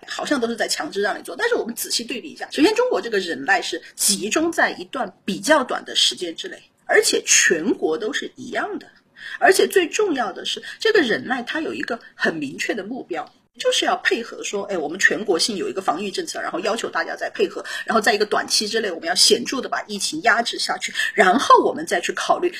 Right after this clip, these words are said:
怎么去恢复日常生活。这个目标非常的简单，非常的直接，那让我们大多数人都能够容易理解自己在做什么，以及很清楚自己做的事情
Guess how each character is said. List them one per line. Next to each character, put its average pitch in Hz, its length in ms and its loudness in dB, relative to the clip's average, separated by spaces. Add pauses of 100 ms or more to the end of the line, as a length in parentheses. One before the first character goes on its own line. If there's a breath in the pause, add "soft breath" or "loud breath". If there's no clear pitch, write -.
怎 - 140 -2
么 135 140 -6
去 - 80 -2
恢 220 260 0
复 214 180 -6
日 208 160 -6
常 - 240 -6
生 - 200 -2
活。 - 200 -20 (360 loud breath)
这 415 100 4
个 427 80 2
目 466 160 8
标 233 160 4
非 285 220 -2
常 220 160 -4
的 185 80 -6
简 - 200 -6
单， 143 160 -10
非 202 120 0
常 175 120 -8
的 - 80 -14
直 - 220 -4
接， - 260 -12 (280)
那 339 100 6
让 453 100 4
我 254 60 4
们 165 140 -4
大 285 140 2
多 220 140 0
数 220 280 0
人 165 200 -8
都 453 220 4
能 208 100 -2
够 185 140 -4
容 175 180 -6
易 196 120 -8
理 175 160 -10
解 - 200 -8
自 - 120 -10
己 - 80 -10
在 - 140 -10
做 - 220 -6
什 - 160 -2
么， - 80 -18 (200 loud breath)
以 202 100 -2
及 233 140 2
很 294 260 2
清 339 240 4
楚 349 240 -2
自 247 140 -8
己 349 100 -8
做 320 240 0
的 - 100 -4
事 - 280 6
情 - 200 2